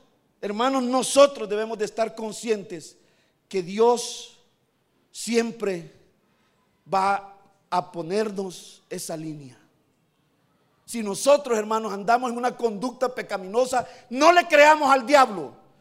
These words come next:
que nos diga: "Ah, no, no va a pasar nada". Sí va a pasar, les tengo esa mala noticia. Va a pasar.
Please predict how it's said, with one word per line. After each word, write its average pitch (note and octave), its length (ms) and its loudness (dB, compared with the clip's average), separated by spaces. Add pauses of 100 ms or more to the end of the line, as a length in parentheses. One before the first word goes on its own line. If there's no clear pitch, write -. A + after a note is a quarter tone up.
(400)
que A#3+ 140 2
nos A3 160 -2
diga: C4+ 380 4
"Ah, - 20 10
no, D#4+ 300 12
no C#4+ 240 4
va D4+ 100 12
a D4+ 80 4
pasar D4+ 400 6
nada". A#3+ 760 2 (460)
Sí E4+ 240 4
va E4+ 120 10
a - 80 6
pasar, G3+ 380 2
les D3 140 -12
tengo A3 160 -4
esa G#3+ 80 2
mala G#3 220 -4
noticia. C#3 440 -14 (2000)
Va F3+ 60 0
a F#3+ 80 -2
pasar. E3 580 -2